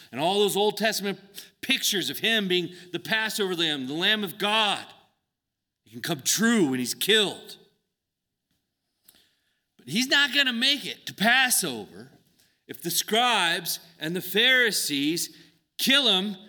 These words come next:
before that. And so a big reason why I think that Jesus is up in Lebanon is to escape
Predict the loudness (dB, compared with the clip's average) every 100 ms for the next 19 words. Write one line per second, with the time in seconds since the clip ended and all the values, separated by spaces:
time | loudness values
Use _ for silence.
0 | -6 -2 0 2 4 4 4 0 -6 -16
1 | -20 _ _ _ _ _ _ _ _ _
2 | _ _ _ _ _ _ -6 0 0 0
3 | 0 2 2 -2 0 4 4 2 0 -2
4 | -2 0 0 0 -2 -2 -4 -6 -6 -2
5 | 0 0 0 0 0 -2 -10 -16 -6 0
6 | 2 2 0 -20 -20 -20 -6 0 2 4
7 | 2 0 -2 -4 -2 -4 -4 -4 -4 -4
8 | -4 -4 -4 -4 -2 -4 -4 -2 0 0
9 | -2 -10